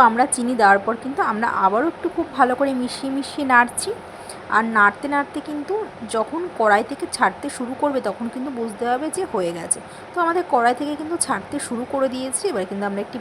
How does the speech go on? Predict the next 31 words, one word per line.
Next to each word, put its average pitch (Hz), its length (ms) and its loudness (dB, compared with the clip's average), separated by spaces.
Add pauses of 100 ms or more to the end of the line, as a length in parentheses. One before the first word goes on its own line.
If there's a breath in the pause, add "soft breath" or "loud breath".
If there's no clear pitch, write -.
প্লেটে 196 380 -2
কিন্তু 226 200 -6 (800 loud breath)
কপির 254 300 4 (100)
পাতা 208 280 8
বাটাটা 226 340 2
কিন্তু 254 140 -2 (120)
নামিয়ে 214 380 4
ফেলেছি। 262 380 2 (1160)
বন্ধুরা, 269 360 12 (140)
তৈরি 233 320 12
হয়ে 240 220 10
গেছে 233 260 8
কিন্তু 240 200 4 (100)
আজকে 208 220 0 (100)
আমাদের 202 260 6 (140)
কপির 214 340 2 (140)
পাতা 196 320 8 (140)
ভর্তা। 208 420 6 (120)
ফুলকপির 226 640 -2 (160)
পাতা 208 320 10 (200)
ফেলে 226 280 0 (100)
না 302 60 10 (140)
দিয়ে 294 160 -4 (120)
কচি 233 260 0
কচি 262 180 -4 (120)
পাতাকে 202 320 2 (120)
তোমরা 208 260 4 (600 loud breath)
এইভাবে 247 280 2 (120)
বেটে 208 220 0 (100)
খেতে 220 320 -4
পারো। 226 180 6